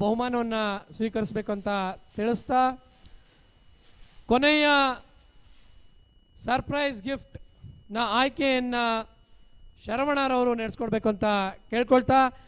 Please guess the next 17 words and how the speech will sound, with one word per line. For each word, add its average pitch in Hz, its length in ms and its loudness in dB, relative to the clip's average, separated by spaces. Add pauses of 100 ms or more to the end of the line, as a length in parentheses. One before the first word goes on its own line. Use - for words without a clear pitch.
(240)
ಇದು 262 120 4 (120)
ನಮ್ಮ 269 180 2 (340)
ಈ 269 40 4 (240)
ನಾಲ್ಕನೇ 254 400 0 (100)
ಕಂತಿನ 233 360 -2 (680)
ಲಕ್ಕಿ 220 300 -2
ಡಿಪ್ನ 233 240 -2 (320)
ಕೊನೆಯ 320 300 8 (600)
ಸರ್ಪ್ರೈಸ್ 247 600 4
ಗಿಫ್ಟ್ನ 240 260 -2 (500)
ಆಯ್ಕೆಯಾಗಿರ್ತದೆ. 240 1120 4 (1700)
ಆ, 196 400 -2
ಕೊನೆಯ 277 420 4 (180)
ಅದೃಷ್ಟಶಾಲಿ 262 920 0
ವಿಜೇತರ 254 460 4 (1000)
ಕ್ರಮ 254 240 4
ಸಂಖ್ಯೆ 254 680 4